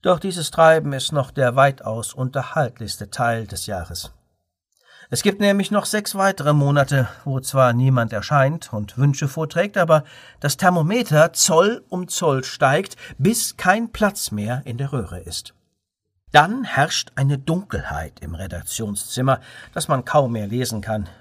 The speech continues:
Die Druckereimaschinen fühlen sich an wie glühendes Eisen und nur noch Berichte über Vergnügungsveranstaltungen in den Gebirgsstationen oder Todesanzeigen erscheinen. Zu solchen Zeiten wird das Telefon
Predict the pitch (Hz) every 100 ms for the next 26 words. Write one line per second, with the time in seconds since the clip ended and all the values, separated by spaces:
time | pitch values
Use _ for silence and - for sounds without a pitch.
0 | - 87 107 101 101 123 117 110 - 107
1 | 104 - 123 113 107 104 107 127 101 101
2 | 95 107 113 135 127 107 101 - 117 151
3 | 151 131 - - - - 113 - 151 202
4 | 240 175 127 - 117 98 185 - - 135
5 | 131 113 120 - - - 127 117 127 151
6 | 196 123 104 92 - - - 127 127 -
7 | 113 110 120 123 - - - 107 110 120
8 | 123 127 120 - 98 85 - 104 117 120
9 | - - 120 123 131 - - 82 78 -
10 | 78 - 92 78 82 76 - 80 78 -
11 | _ _ _ _ _ - 160 220 240 240
12 | - 156 160 208 143 147 - - 160 -
13 | - 156 127 98 127 131